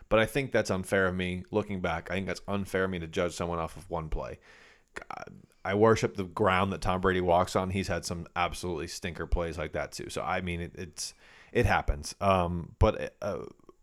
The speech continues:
everything you're seeing out, like, reported at a Patriots camp is that Cam Newton is, is doing a fantastic job. Um, when he comes in the room, he commands respect. He commands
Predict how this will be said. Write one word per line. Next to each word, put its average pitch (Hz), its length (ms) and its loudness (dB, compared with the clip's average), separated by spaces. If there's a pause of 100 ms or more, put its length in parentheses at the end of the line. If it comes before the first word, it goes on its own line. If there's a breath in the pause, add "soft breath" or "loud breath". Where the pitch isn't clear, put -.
(140)
everything 135 420 4
you're 117 120 2
seeing 110 480 -4 (480)
out, 98 220 -2 (220)
like, 85 180 -4
reported 107 400 2
at 95 100 2
a 85 40 -4
Patriots 98 440 -2
camp 87 280 -4
is 85 120 -8
that 85 280 -4 (380 soft breath)
Cam 120 260 -2
Newton 98 340 -2
is, 85 440 -6 (680)
is 87 360 -10
doing 104 300 -2
a 92 60 -2
fantastic 101 800 -2
job. 80 360 -4 (220)
Um, 82 440 -6
when 95 160 -4
he 110 100 -4
comes 104 300 -6
in 104 60 -6
the 98 80 -2
room, 95 340 0
he 92 160 -8
commands 92 580 -4
respect. 92 500 -4
He - 80 -8
commands 90 540 -6